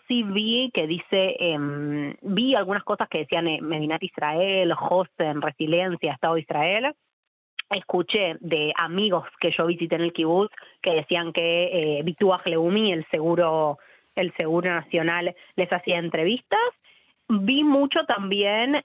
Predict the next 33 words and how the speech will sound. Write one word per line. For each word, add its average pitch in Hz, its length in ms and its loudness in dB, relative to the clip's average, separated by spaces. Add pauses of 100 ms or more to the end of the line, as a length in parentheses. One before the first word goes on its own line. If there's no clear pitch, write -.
hay, 196 360 -2
mm, 185 360 -2 (140)
o 185 140 -4
sea, 147 220 0
en 190 140 0
Eilat 196 400 0
al 240 100 0
estar 180 400 -4
también 185 340 -2
todo 190 300 2
está, 170 260 -2 (500)
digamos, 175 300 -4
ya 196 60 0
estamos 214 380 -2
a 170 80 0
un 185 160 2
mes, 170 160 -2 (280)
¿ok? - 260 -4
Entonces 156 380 0
también 170 260 -2
hay 175 60 -2
que 170 100 -2
entender 170 520 0 (560)
que, 160 720 0
em, 147 800 -4 (220)
al 185 160 -2
principio, 208 880 -2 (140)
según 214 300 2
mi 214 120 0
entender, 180 600 0 (360)
vi 190 120 0
mucho 196 320 0
más 185 140 0